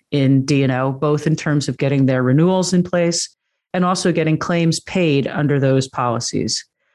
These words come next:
So my hope is that Rob and Janet are gonna have good news for us on the horizon in twenty twenty-two.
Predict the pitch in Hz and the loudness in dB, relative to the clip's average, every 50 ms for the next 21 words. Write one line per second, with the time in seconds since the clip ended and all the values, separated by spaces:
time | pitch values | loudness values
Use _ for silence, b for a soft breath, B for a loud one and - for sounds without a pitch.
0 | _ _ - - - 135 160 185 240 247 226 196 175 175 175 175 170 165 165 170 | _ _ -6 -2 0 0 0 2 2 2 2 2 2 0 0 2 2 2 2 0
1 | 165 - 147 - - 160 151 165 - 160 160 151 160 147 147 156 156 147 139 120 | 0 -2 -2 0 0 -2 -2 -2 0 0 0 0 0 -2 0 0 0 -2 -2 -2
2 | 151 135 139 131 143 139 135 127 123 - 202 196 196 175 156 156 151 151 - 151 | -2 -2 -2 -2 -2 -4 -4 -4 -4 -4 -2 0 0 2 2 2 0 -2 -2 -2
3 | 139 139 139 - - 143 139 139 135 127 143 135 131 131 131 135 131 - 135 123 | -2 -2 -2 -2 -2 -2 0 0 0 0 0 -2 -2 -2 -2 -2 0 0 0 0
4 | 123 120 - - 139 131 131 120 - - 127 120 120 120 - - 226 165 139 147 | 0 -2 -2 -2 -2 0 0 -2 -2 -2 0 0 0 -2 0 0 2 2 2 0
5 | 151 - | -2 -4